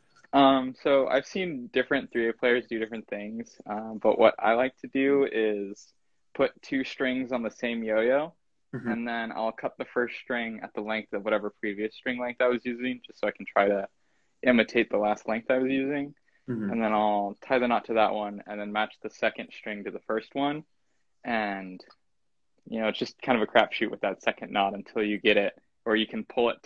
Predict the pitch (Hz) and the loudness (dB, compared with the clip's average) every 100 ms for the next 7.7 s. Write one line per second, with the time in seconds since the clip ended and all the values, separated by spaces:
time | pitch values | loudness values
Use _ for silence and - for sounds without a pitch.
0 | - 113 110 - 107 107 - 107 117 110 | -4 -2 0 -2 -10 -14 -16 -8 -6 -4
1 | 107 104 101 104 101 101 101 104 98 107 | -4 -6 -6 -12 -10 -4 0 0 0 0
2 | 104 104 104 104 98 - 107 - - 107 | 2 2 -2 -8 -16 -6 -6 -4 -4 -4
3 | 104 - - - 107 104 104 101 - _ | -6 -14 -18 -8 -6 -4 -6 -6 -8 _
4 | _ - _ _ _ _ - 95 95 92 | _ -20 _ _ _ _ -12 -10 -12 -10
5 | 98 78 - _ _ _ _ _ 131 135 | -8 -8 -10 _ _ _ _ _ 4 8
6 | 131 120 143 - 120 113 110 - 104 98 | 8 8 4 2 2 4 2 0 -4 -6
7 | - 101 101 104 104 104 | -10 -10 -10 -12 -8 -8